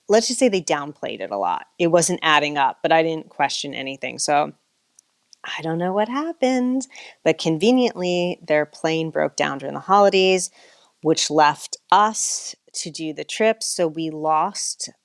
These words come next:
December twenty-seventh and December twenty-eighth because we had to fly back. We had to then stay over in freezing cold Teterboro, and then we had to bring these passengers back down on the twenty-eighth. I believe they went to Barbados, dropped them off,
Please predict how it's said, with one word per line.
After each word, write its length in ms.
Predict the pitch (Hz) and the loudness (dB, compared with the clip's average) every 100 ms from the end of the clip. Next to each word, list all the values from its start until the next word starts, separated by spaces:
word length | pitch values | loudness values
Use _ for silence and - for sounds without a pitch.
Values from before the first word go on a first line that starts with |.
| - | -12
December 400 | 160 - 165 165 | -6 -4 -2 -4
twenty-seventh 760 | - 165 160 - 156 151 151 - | -6 -6 -6 -2 -2 -2 -8 -12
and 140 | 156 151 | -12 -8
December 340 | - 147 143 | -8 -8 -8
twenty-eighth 500 | - 147 175 220 214 | -8 -4 -2 -2 -4
because 280 | 147 151 - _ _ _ _ _ _ - | -4 -4 -4 _ _ _ _ _ _ -8
we 140 | 165 160 | -4 0
had 160 | 156 | 0
to 60 | 139 | -2
fly 320 | - 147 196 | 2 4 6
back. 520 | 185 170 208 - _ _ _ _ _ | 4 2 -4 -10 _ _ _ _ _
We 100 | 160 | -6
had 120 | 165 151 | -4 -4
to 80 | |
then 200 | 151 147 | -6 -6
stay 320 | 143 - 165 - | -6 -2 -2 -2
over 360 | 180 160 165 | -2 -2 -6
in 140 | 160 147 | -6 -10
freezing 480 | - 156 165 190 185 | -8 -4 -2 -4 -4
cold 380 | 170 156 165 | 0 0 0
Teterboro, 640 | - 165 151 147 147 147 151 | -2 -2 0 0 2 2 2
and 160 | 160 156 | -2 -4
then 160 | 151 151 | -4 -6
we 100 | 156 | -6
had 340 | - 147 143 | -6 -6 -4
to 100 | 160 | -6
bring 280 | - 156 156 | -6 -4 -4
these 180 | 160 156 | -6 -4
passengers 720 | - 143 - 143 143 143 - _ _ | 0 0 0 -6 -8 -6 -8 _ _
back 400 | 151 151 240 - | 2 4 0 -4
down 280 | 190 175 165 | -4 -2 -2
on 120 | 165 | -4
the 80 | 165 | -6
twenty-eighth. 680 | - 156 156 - 143 147 - | -6 -6 -6 -6 -8 -8 -8
I 60 | 147 | -10
believe 460 | - 147 156 170 | -6 -6 -2 -2
they 120 | 175 185 | -2 -2
went 160 | 180 | -4
to 80 | 185 | 2
Barbados, 640 | 185 180 160 151 151 151 - | 2 4 4 4 2 0 -6
dropped 360 | - 156 156 - | 0 4 4 0
them 160 | 180 170 | -6 -4
off, 260 | 156 151 | -4 -4